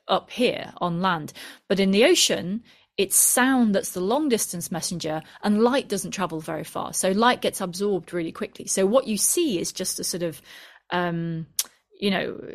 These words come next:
a sort of fuzzy bubble that might be a couple of hundred meters across, but sound can travel a long, long way. So the, and the reason I mention that is that, um, humans don't sort of understand how to look into the ocean because we're looking. We, we're like, "Where's the picture?"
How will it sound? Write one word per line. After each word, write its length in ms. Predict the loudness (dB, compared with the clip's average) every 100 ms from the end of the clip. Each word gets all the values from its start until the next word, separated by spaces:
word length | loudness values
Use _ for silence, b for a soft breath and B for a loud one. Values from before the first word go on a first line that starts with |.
| -16 -14 -12 -4
a 80 | 0
sort 220 | 2 2
of 60 | 4
fuzzy 280 | 4 6
bubble 520 | 2 2 4 2 2 -4 -4
that 140 | 0
might 320 | 4 4 2
be 120 | 0
a 60 | -2
couple 260 | -4 -6 -6
of 60 |
hundred 260 | -4 -4 -4
meters 300 | -4 -6 -8
across, 460 | -2 0 0 -4 -12 B B
but 140 | -2 2
sound 680 | 4 4 4 2 2 0 -2
can 100 | -4
travel 320 | -2 -2 -2
a 20 |
long, 280 | -2 -2 -4
long 160 | -4
way. 160 | -4 -4 B B B
So 120 | 4
the, 180 | 4 6
and 120 | 4
the 60 | 6
reason 220 | 4 6
I 40 |
mention 320 | 4 4 2 -2
that 180 | -2
is 140 | -2 -2
that, 180 | -2 -2
um, 360 | -2 -2 -4 -6 -10 B B B _ _ _ _ _ _ _
humans 680 | 0 2 4 4 2 0 -8 _ -20 _ _ _ _ 2
don't 340 | 4 4 0 -6
sort 220 | -2 0
of 180 | 0 -4 _ 4
understand 560 | 6 6 2 2 0
how 180 | 0 0
to 160 | 0 0
look 300 | 0 2 2
into 240 | 0 0
the 100 | 0
ocean 220 | 0 -2
because 260 | -4 -4 -2
we're 120 | 0
looking. 500 | 2 0 -2 -8 -4
We, 120 | -2
we're 200 | 0 2
like, 160 | 2 2
"Where's 340 | 4 4 4
the 80 | 0
picture?" 540 | -4 -6 -6 -10 -10